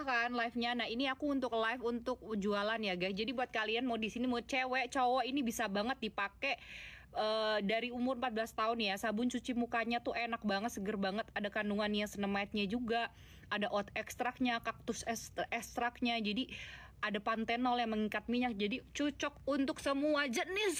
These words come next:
kulit ya. Enak banget, guys, cobain deh. Iya, enak, enak banget.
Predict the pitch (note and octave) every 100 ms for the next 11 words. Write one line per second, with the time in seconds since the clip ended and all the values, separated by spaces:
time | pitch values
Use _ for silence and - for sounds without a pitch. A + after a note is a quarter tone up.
0 | - F4 F4+ D#4 A#3+ A#3+ C#4 D#4 D4+ D4
1 | C#4+ C#4+ D#4+ E4 - G#3+ G#3+ A3+ B3 B3
2 | - - - - - - - B3+ C#4 A3+
3 | A#3 B3 D4+ A3 A#3+ D4+ B3+ A#3 B3+ D4
4 | B3+ A3+ A#3+ G4 A4+ E4+ C#4 F#4 A4+ F4
5 | - C4+ D4 D#4+ D#4+ D#4 E4+ C#4 F#3 F3